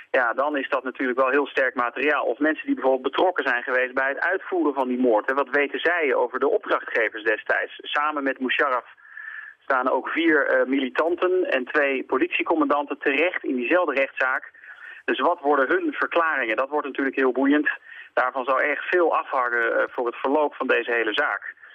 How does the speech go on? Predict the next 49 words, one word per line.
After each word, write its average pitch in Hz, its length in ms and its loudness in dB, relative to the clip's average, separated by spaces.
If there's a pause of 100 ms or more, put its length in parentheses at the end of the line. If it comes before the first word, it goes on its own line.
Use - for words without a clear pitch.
(200)
Maar 123 100 2
we 139 120 2
weten 185 160 2
het 156 140 -2
allemaal 131 320 0
niet. 143 260 0
Eh, 135 160 2
dit 135 140 0
is 123 60 -14
een 131 100 0 (120)
speciale 143 460 0
antiterreurrechtbank. 143 1200 -2
Bewijsstukken 139 600 -4
zijn 127 120 0
allemaal 131 380 0
natuurlijk 123 340 -2
nog 113 220 -2
geheim. 123 640 -2 (420)
Journalisten 139 520 2
zijn 131 120 2
ook 120 80 -6
niet 156 160 -2
welkom 143 500 0
tijdens 131 280 -2
het - 100 -20
proces 127 480 -2
in 143 160 -2
de 131 60 0
rechtszaal. 117 640 0 (400)
Dus 127 140 2
we - 80 -2
zullen 156 180 4
dat 135 140 2
allemaal 143 280 0
moeten 143 200 2
afwachten. 127 580 -2
Ik, 131 100 -2
ik 135 200 -2
denk 151 180 2
inderdaad 131 340 0
dat 120 160 -6
daar 147 380 0
eigenlijk 123 300 -6
de 117 80 -2
spanning 131 400 -2
pas 117 220 0
zit. 156 260 0
Maar - 120 0
goed, 143 200 -2